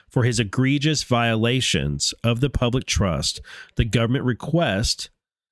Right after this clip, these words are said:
that the court sentence the defendant to thirty months incarceration and order him to pay a fine of ninety-five thousand dollars, a sentence at the top of and consistent with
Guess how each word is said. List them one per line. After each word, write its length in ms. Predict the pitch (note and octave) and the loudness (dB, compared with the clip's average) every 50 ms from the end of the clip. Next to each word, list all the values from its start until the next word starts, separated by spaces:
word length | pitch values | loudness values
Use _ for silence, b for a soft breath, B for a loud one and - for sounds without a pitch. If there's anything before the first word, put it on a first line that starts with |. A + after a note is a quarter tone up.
| _ _ _ _ - | _ _ _ _ -2
that 120 | A#2+ G#2 | 0 0
the 100 | A2 A2+ | 0 0
court 340 | - - C#3 C3+ C3+ - - | 0 0 0 0 0 0 0
sentence 300 | - - C3 C3+ C3 - | 0 2 2 2 0 0
the 80 | C#3 | 0
defendant 340 | B2 B2+ B2 - A#2+ A2 F#2+ | 0 0 0 0 0 0 0
to 80 | - G#2+ | -2 -2
thirty 360 | - - - C3 C3+ C#3 C#3+ | -2 0 0 2 2 2 2
months 320 | C#3 C3+ B2+ B2 A#2+ - | 2 2 2 2 0 0
incarceration 920 | - A2+ G#2+ - A#2 A2+ A2 - - G#2 G2+ G2 F#2+ F2+ - - G#1+ G#1 - _ _ _ _ _ _ _ _ _ _ _ - - B B B B B | 0 -2 0 0 0 2 2 2 0 0 0 0 0 0 -2 -2 -4 -6 -10 _ _ _ _ _ _ _ _ _ _ _ -18 -18 B B B B B
and 100 | A#2 A2+ | 0 2
order 300 | F#2 B2 C3 C3 C#3+ C#3 | 2 2 2 2 2 2
him 160 | B2 C3 B2+ | 2 0 0
to 160 | A2+ - B2 | 2 0 0
pay 220 | - - B2 A2+ A2 | 0 0 0 2 0
a 80 | G#2 | 0
fine 500 | - - - C3+ C#3+ B2 G2 F#2 F2+ F2 - _ _ _ - | 0 0 0 2 2 2 2 2 0 -2 -4 _ _ _ -4
of 180 | A2 G#2 F#2 | -2 -2 0
ninety-five 680 | A2 G#2+ A2 A2 A2+ A#2+ A#2+ A#2 - A#2+ A2 A2 G2+ - | 0 2 2 2 2 2 0 0 0 0 0 0 0 0
thousand 380 | A2+ G2+ G#2 G#2+ - G2 F#2+ | 0 0 0 0 0 0 0
dollars, 560 | F2 A2 G#2 A2 A#2+ B2 C3 C3+ C#3 C3+ - - B B B B B B B B | 2 2 2 2 2 2 2 2 0 -2 -4 -6 B B B B B B B B
a 100 | - A2 | -2 0
sentence 640 | G#2+ - - - C#3+ C#3+ D3 - - D3 C3+ B2+ - - | 0 0 2 2 2 2 2 2 2 0 0 0 -2 0
at 160 | - A2+ - - | -2 0 0 0
the 80 | G2 | -2
top 440 | - - - - C#3 C3+ C#3+ - - - - | -2 -4 -4 -2 0 0 0 0 -2 -2 0
of 480 | D#3 D3+ C3+ G#2 F2+ F2+ F#2+ G2+ - - | 0 2 2 2 2 2 0 0 -2 0
and 180 | - A2+ G#2 - | -2 -2 0 0
consistent 680 | A2+ G2+ - - - A#2+ A#2+ - - - A#2 F#2 - A2 | -2 -2 0 0 0 0 0 0 0 0 -2 -2 0 0
with 580 | A#2 C#3 F3 E3 G#2+ F#2+ F#2+ G2 - - - | 0 2 2 2 2 2 0 0 -2 -6 -14